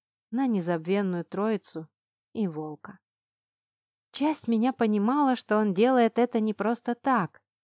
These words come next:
и старательно прокручивала недавний разговор в голове. Но другая отказывалась полагаться на доводы разума и банально психовала,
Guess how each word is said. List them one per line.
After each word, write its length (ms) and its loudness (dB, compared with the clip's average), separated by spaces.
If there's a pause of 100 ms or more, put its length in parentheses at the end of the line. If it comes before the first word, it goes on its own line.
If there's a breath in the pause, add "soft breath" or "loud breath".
(100)
и 80 -4
старательно 640 0
прокручивала 760 0
недавний 480 2
разговор 600 2
в 40 -4
голове. 500 -2 (680)
Но 160 -4
другая 800 -2 (800)
отказывалась 1080 2
полагаться 640 0
на 160 0
доводы 420 -2
разума 580 0
и 100 0
банально 520 2
психовала, 840 2